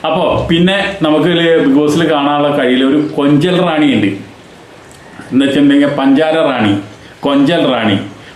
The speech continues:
മരം കയറി. അവൾക്ക് ഇന്നലെ കണ്ണാടിയുടെ മുമ്പിൽ നിന്നുള്ള ഒരു ടാസ്ക് ഉണ്ടായിരുന്നു. എന്താ അവളുടെ കൊഞ്ചല്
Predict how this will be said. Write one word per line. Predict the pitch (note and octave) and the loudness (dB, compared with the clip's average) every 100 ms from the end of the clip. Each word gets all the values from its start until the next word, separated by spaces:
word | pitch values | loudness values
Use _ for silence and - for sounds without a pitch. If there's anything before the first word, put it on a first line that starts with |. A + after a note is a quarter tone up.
| - | -2
മരം | C3 C#3+ E3 C#3 | -2 0 0 2
കയറി. | B2 A2 G2+ - - | 2 0 0 -4 -6
അവൾക്ക് | B2+ D3 E3 E3 | -2 0 2 2
ഇന്നലെ | D3+ D3+ D3 | 2 2 0
കണ്ണാടിയുടെ | C#3 C#3+ D3 D#3 D3+ | 0 0 2 2 2
മുമ്പിൽ | C3+ C#3 C#3+ | 2 2 2
നിന്നുള്ള | C3+ B2+ B2+ B2 | 4 4 2 2
ഒരു | B2 - | 0 -2
ടാസ്ക് | G#2 G#2 - | -2 -2 -2
ഉണ്ടായിരുന്നു. | G#2+ G#2 F2+ F2+ - - C#3 D3+ | 0 0 -2 -6 -12 -4 0 2
എന്താ | D3+ D#3 | 0 0
അവളുടെ | E3 B2 A#2 A2+ A2+ | 0 0 0 0 -2
കൊഞ്ചല് | A2+ F#2+ F2+ F#2+ F#2 | -2 0 0 -2 -4